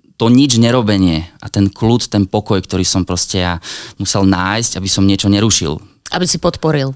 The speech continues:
Speaker 1: Aby som podporil, ale akože to prebiehalo krásne, bolo to super. Celé. Amalia bola doma, nešla do škôlky, mohla sa rozhodnúť, že chceš byť akože doma, že maminka bude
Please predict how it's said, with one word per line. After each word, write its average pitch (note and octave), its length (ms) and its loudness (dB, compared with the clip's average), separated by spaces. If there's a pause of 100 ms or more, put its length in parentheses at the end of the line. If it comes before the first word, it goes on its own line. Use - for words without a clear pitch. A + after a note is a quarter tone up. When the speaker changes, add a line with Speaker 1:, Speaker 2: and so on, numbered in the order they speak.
Speaker 1:
Aby G2 160 -2
som A#2 120 4
podporil, G#2 520 0
ale E2+ 320 0 (100)
akože G2+ 320 -4
to - 120 -6
prebiehalo G2 420 0
krásne, E2+ 500 -4
bolo D#2+ 160 -4
to - 100 -10
super. - 440 -6 (340)
Celé. D#2+ 440 -2
Amalia G2 360 0
bola F2+ 200 0
doma, F#2 380 0 (840)
nešla G2 380 -2
do F2+ 100 0
škôlky, G2+ 320 0
mohla G#2 200 2
sa A#2 100 0
rozhodnúť, G#2 400 2
že - 80 0
chceš G2+ 160 -2
byť A2 140 -2 (120)
akože G2+ 280 -4
doma, G2+ 280 2
že A2+ 120 0
maminka G2+ 360 0
bude F2+ 220 -4